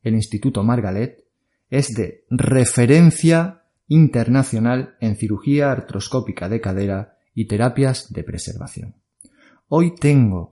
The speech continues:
el enorme placer de poder charlar con el doctor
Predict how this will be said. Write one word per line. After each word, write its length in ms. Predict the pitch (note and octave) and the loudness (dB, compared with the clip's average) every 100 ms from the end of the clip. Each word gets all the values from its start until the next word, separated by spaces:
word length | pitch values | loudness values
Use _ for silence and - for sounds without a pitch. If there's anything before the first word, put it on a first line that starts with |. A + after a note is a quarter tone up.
| - | -8
el 220 | A2+ A2 | -2 2
enorme 680 | A2+ B2 D#3+ F#3 D#3+ C3+ A#2 | 4 6 8 6 6 6 4
placer 680 | G2+ F#2+ - C3+ F3+ - _ _ | 0 -4 -4 -4 -4 -8 _ _
de 180 | A2 G#2 | -8 -6
poder 340 | G#2 G2+ A#2 A2 | -4 -4 -4 -6
charlar 640 | - F2+ F#2 C3 - _ _ _ | -10 -10 -6 -6 -8 _ _ _
con 200 | - G2 | -10 -6
el 140 | F#2 F2 | -4 -6
doctor 560 | E2 - A#2+ C3+ D3 | -8 -8 -4 -4 -6